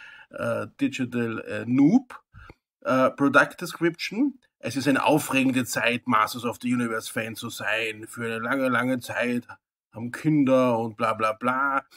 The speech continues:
Geheimnisse von Castle Grayskull. So, ah, okay, ich hab gehofft, hier ist ein <laughs> neuer,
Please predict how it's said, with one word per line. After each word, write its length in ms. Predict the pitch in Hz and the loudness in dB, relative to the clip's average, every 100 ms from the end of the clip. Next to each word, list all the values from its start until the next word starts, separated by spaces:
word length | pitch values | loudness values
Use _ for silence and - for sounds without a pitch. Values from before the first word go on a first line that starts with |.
| - - _ | -20 -20 _
Geheimnisse 380 | - 120 120 120 | -6 -4 -2 -2
von 100 | 123 | -2
Castle 320 | 120 113 - | -2 -4 -4
Grayskull. 680 | - 123 151 - 160 202 262 - _ | -4 -2 -2 0 2 4 2 -6 _
So, 380 | - - 123 - | -8 0 0 2
ah, 340 | 147 175 131 - | 4 4 4 0
okay, 180 | 147 127 | -2 0
ich 80 | 135 | 0
hab 140 | 135 | 0
gehofft, 300 | 139 139 - | 4 4 4
hier 80 | 139 | 0
ist 80 | 127 | 4
ein 100 | 123 | 2
<laughs> 180 | - | 2
neuer, 180 | 147 120 | 0 0